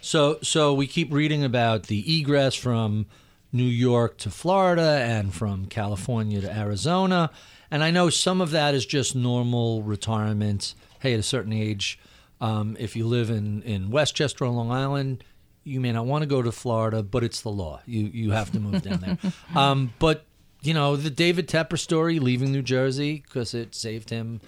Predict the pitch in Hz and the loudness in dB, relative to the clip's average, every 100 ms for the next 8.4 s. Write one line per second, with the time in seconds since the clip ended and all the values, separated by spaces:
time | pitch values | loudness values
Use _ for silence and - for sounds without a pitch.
0 | - - - - 113 110 107 117 104 117 | -18 -14 -12 -2 0 2 0 -4 -4 -2
1 | 117 117 117 113 110 107 107 110 113 101 | 0 2 2 2 0 0 0 0 -2 -2
2 | 107 107 117 104 - 120 110 - 143 - | -4 -4 -4 -4 0 0 0 0 -2 -4
3 | - - _ - 139 180 185 - 151 151 | -12 -20 _ -4 -2 0 0 0 0 0
4 | 143 143 131 151 147 - _ - 135 135 | -2 -2 -2 -2 -4 -10 _ -2 0 2
5 | 143 135 135 135 127 135 127 - 123 120 | 2 2 2 0 0 -2 -2 -2 -4 -2
6 | 139 127 - 135 139 - 143 131 123 131 | -4 -4 -6 -6 -4 -4 -2 -2 0 0
7 | 127 - - - - 127 127 127 117 127 | 0 -4 -16 -20 -8 -2 0 2 2 4
8 | 131 127 - | 4 2 0